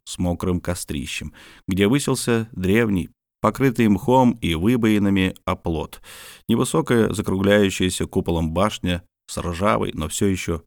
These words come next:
прочной железной дверью. Подросток начал распрягать лошадей, и почти сразу же далеко в горах прогремел ружейный залп. Харас нахмурился.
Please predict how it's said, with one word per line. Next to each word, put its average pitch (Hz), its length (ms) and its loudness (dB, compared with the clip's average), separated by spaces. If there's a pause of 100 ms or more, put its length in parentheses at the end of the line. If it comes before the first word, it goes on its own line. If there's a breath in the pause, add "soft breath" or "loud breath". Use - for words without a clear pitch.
(140)
прочной 87 520 -2
железной 80 480 -4
дверью. 80 500 -10 (1500)
Подросток 95 560 -2
начал 120 480 0
распрягать 107 640 -2
лошадей, 113 540 -2 (260 loud breath)
и 110 100 2
почти 113 360 -2
сразу 131 440 0
же 123 140 -2
далеко 107 480 2
в 92 60 0
горах 90 520 -2 (400)
прогремел 92 760 0
ружейный 82 500 -6
залп. 76 320 -12 (1700)
Харас 113 440 -2
нахмурился. 101 680 -2